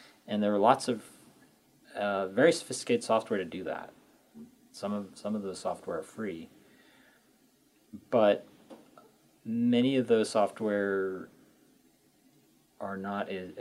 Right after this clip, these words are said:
are not as user-friendly as, as they could be. So that's where what I do is maybe a little bit different. I try to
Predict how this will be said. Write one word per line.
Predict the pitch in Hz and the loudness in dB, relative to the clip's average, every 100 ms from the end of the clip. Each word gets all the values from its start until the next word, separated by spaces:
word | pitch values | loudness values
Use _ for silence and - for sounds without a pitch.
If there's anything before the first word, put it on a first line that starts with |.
| 98 - | -10 -8
are | 98 101 | -6 -2
not | 120 120 | 2 2
as | 101 | 2
user-friendly | 107 110 123 107 98 82 - - - 98 92 90 | 0 2 2 2 -2 -2 -10 -12 -8 -6 -6 -8
as, | 87 82 - | -10 -12 -12
as | 90 87 - | -12 -12 -14
they | - | -14
could | - - 90 | -12 -10 -10
be. | 87 78 | -10 -12
So | 80 - 98 | -12 -8 -2
that's | 120 127 - | 0 0 0
where | 120 104 95 - - - | 2 2 0 -6 -20 -8
what | 107 101 | -4 -2
I | 98 | -4
do | 101 92 | -2 -4
is | 87 95 | -6 -10
maybe | 104 98 | -8 -6
a | 92 | -6
little | 92 | -8
bit | 87 80 | -10 -10
different. | - - - 80 - - - _ _ - | -10 -10 -12 -16 -18 -20 -20 _ _ -10
I | 104 | -8
try | - 113 | -4 -4
to | 104 104 | -2 -4